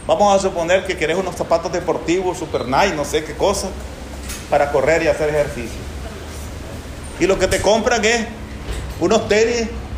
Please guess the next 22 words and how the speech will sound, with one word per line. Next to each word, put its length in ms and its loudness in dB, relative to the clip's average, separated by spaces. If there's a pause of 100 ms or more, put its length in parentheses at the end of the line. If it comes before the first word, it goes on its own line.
(280)
de 120 0
Roberto 340 2
Wendell 440 2 (1800)
en 140 0
descuento, 580 2
dos 140 2
por 180 4
uno. 240 2 (2500)
Esos 180 -2
fueron 220 2
los 80 0
que 60 0
te 100 -4
pudieron 320 0
comprar, 460 2 (220)
te 80 0
los 120 -4
pusiste. 340 -6 (960)
Ve, 200 2 (100)
vení, 340 2 (100)
te 80 4
enojás, 420 2